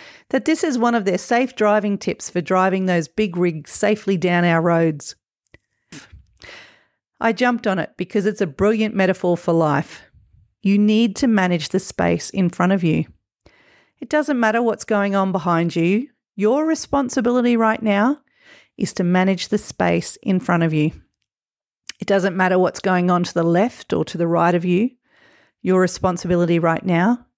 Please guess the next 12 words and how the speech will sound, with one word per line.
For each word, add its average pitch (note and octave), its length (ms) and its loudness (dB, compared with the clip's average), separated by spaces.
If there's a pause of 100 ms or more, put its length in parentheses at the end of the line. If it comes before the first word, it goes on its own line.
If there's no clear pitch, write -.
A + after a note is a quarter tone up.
(140)
is F#3+ 140 -2
to F#3+ 100 0
manage F3 460 2
the G#3 120 -2
space - 800 -4
in F#3 160 0
front E3+ 240 0
of E3+ 140 0
you. D#3+ 180 2 (1700)
It - 80 -6
doesn't C4 320 0
matter A3 400 0